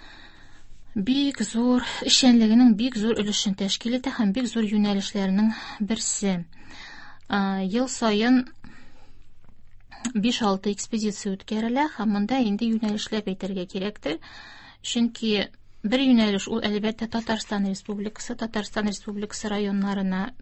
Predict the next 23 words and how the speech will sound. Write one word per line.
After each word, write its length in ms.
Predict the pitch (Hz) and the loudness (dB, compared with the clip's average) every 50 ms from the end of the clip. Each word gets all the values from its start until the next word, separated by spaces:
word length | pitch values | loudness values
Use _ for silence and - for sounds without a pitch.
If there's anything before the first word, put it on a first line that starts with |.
| - - - | -14 -10 -4
бер 220 | 185 202 185 - | -4 -4 -4 -4
төркем 320 | - 202 196 - 226 220 | -6 -8 -6 -2 -2 -2
чыгып 320 | 220 - 233 226 233 226 - 247 | 0 -2 -4 -4 -6 -6 -10 -10
китә. 260 | 247 - 240 240 254 254 - - - - - - - - - - - - - - - - | -6 -2 -2 -2 -2 -4 -10 -14 -16 -16 -16 -16 -16 -14 -14 -16 -16 -16 -18 -16 -10 -8
Икенче 380 | 240 - - 254 254 - 320 311 | -6 2 4 4 4 4 2 2
төркем 300 | - 269 262 - 240 220 | 0 -2 0 2 2 2
чыгып 300 | 226 - 226 214 208 202 - | 2 0 -2 -4 -4 -4 -6
китә 300 | - 202 202 - 208 202 | -8 -8 -6 -4 -2 -2
ерак 540 | 196 185 202 208 226 240 226 - - - - - - - - - | 0 0 0 0 0 0 -2 -4 -10 -14 -14 -14 -16 -16 -14 -10
Себер 320 | - - 240 226 220 220 190 | -6 -4 -2 0 0 0 0
җирләренә, 760 | 190 208 196 196 190 190 190 190 196 202 196 202 220 262 254 - - - - - | 0 -2 -2 -2 0 0 0 0 0 0 2 2 0 0 -2 -4 -10 -20 -20 -18
Себер 380 | - - - 220 208 214 208 196 | -18 -12 -10 -6 -4 -4 -4 -2
татарларына. 800 | - 214 196 - 214 214 220 220 226 226 233 233 247 254 269 - - - - - | -4 -4 -4 -2 -2 -2 -2 -2 0 2 4 4 4 4 4 0 -4 -10 -8 -4
Димәк, 340 | 226 214 214 214 208 - - 202 | -2 0 0 0 -2 -4 -4 -2
ел 200 | 220 240 254 247 | -2 0 -2 -2
саен 460 | - - 208 202 190 208 233 240 247 320 370 - - - - - - 208 | -4 -4 -2 0 0 2 2 2 0 -2 -6 -12 -20 -20 -20 -8 -6 -6
әкренләп-әкренләп 880 | 196 - - 208 202 220 247 247 220 208 - 214 208 202 220 233 226 233 | -6 -4 -2 0 0 2 2 0 0 -2 -4 -4 -2 -2 -2 -2 -2 -4
алар 240 | 208 214 214 233 | -4 -4 -4 -4
эшкә 240 | 254 - - - 202 | -4 -6 -6 -6 -8
таба 220 | - - 202 196 190 | -6 -4 -4 -4 -2
баралар 380 | 196 196 196 277 311 285 - - | -2 -2 -2 -2 -2 -2 -4 -4
һәм, 220 | - 226 226 226 240 | -4 -2 -2 -2 -2
э, 380 | - - 208 202 202 196 196 | -2 -4 -4 -2 -2 -2 -2